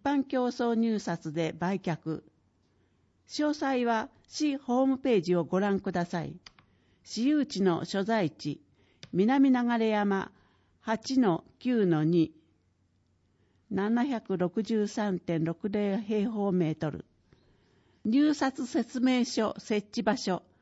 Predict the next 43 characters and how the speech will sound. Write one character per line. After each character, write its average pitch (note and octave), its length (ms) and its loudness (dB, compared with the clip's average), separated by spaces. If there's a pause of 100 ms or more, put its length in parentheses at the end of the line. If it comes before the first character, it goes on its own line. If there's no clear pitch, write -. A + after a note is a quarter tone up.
(140)
市 - 220 -6
役 C#4 240 -2
所、 A3+ 260 -4 (140)
各 C4 300 -6
出 F3 180 -2
張 F#3 340 -2
所。 D#3 220 -6 (960)
入 C#4+ 260 6
札 B3+ 360 -2
参 B3 280 0
加 B3 100 -2
方 G#3+ 260 0
法、 D#3 400 -6 (580)
市 - 220 -6
役 D4+ 240 -2
所 F#3+ 280 -2 (100)
財 B3+ 240 0
産 A#3+ 340 -2
活 A3 380 -6
用 A3+ 240 0
課 G#3+ 160 -6
で G3 220 -4 (400)
配 A#3 260 -2
布 A3+ 160 -8
の G#3 240 -4
申 A#3+ 340 -4
込 A#3 220 0
書 G#3+ 160 -4
に G3+ 220 -4
必 - 260 -10
要 C4+ 220 0
事 C4+ 120 -6
項 F3 380 -2
を F3 60 0
明 A3 240 -2
記 G3+ 120 -8
の E3+ 200 2
上、 D#3+ 260 -4 (500)
二 G#3 160 0
月 B3+ 380 0
十 B3+ 220 -2
三 G#3 280 0
日 F3+ 400 -2